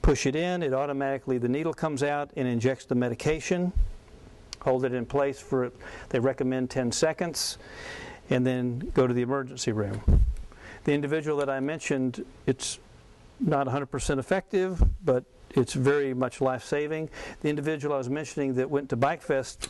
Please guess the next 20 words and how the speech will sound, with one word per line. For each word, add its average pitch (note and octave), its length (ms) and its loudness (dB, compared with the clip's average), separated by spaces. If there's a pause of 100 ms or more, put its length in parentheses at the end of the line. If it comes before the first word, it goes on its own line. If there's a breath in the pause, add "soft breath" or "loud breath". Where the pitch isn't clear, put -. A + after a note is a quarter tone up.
(120)
that - 100 -6
was - 80 -8
two G#3 180 4
years B2 300 0
ago, A2 380 0 (420 loud breath)
he D3 320 0
actually C#3+ 460 -2
administered B2+ 540 -2
this B2 200 0
'cause B2 160 0
he A#2+ 80 2
had B2 240 0
the A2+ 60 -2
history, B2 520 0 (420 loud breath)
and B2+ 140 2
it B2 140 -2
did C3+ 200 0
not B2 420 -4 (200)
save A2+ 260 2
him. G2+ 180 -6